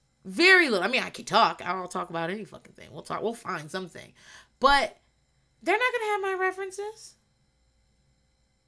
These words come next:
When I start off with, "Well, what would you do if your son was at home?" They won't finish it for me. So what we gonna talk about? What the fuck we gonna talk about?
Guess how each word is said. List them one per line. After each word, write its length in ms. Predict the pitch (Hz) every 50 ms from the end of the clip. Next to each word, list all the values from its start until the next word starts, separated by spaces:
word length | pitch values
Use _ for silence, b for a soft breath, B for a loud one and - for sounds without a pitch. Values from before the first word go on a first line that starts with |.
| _ _ _ _ _ _ _ _ _ _ _ _ _ _ _ _ _ _ _ _ _ _ _ _ _ _ _ _ _ _ _ _ -
When 200 | 208 254 302 370
I 160 | 415 480 440
start 260 | - - 403 381 370
off 280 | 359 370 370 381 370 330
with, 180 | 302 254 247 196
"Well, 340 | 214 233 254 262 269 254
what 280 | - 208 269 330 320 294
would 160 | 339 330 247
you 80 | 320 262
do 220 | 254 320 320 320
if 100 | 285 220
your 80 | 294 285
son 260 | - - 320 311 302
was 140 | 302 277 262
at 160 | 294 294 285
home?" 260 | 285 339 339 330 294 B B B B B B -
They 120 | - 392
won't 380 | 508 587 571 539 554 587 587 587
finish 300 | 622 605 622 622 - -
it 140 | 254 -
for 200 | - 233 233 214
me. 240 | 175 160 151 135 - _ _ _ _ _ _ _ _ _ _ _ _ _ _ _ b b b b b b b
So 160 | b - 508 508 523
what 160 | 622 622 587
we 80 | 539 440
gonna 160 | 359 302 233
talk 220 | 262 226 - -
about? 300 | 175 - - - - - _ _ _ _ _ _ _ _ _ _ _ _ _ -
What 100 | - -
the 120 | - - -
fuck 220 | - 415 359 370 -
we 120 | 302 254
gonna 180 | 208 202 190 -
talk 260 | - 156 - - -
about? 240 | 123 - - -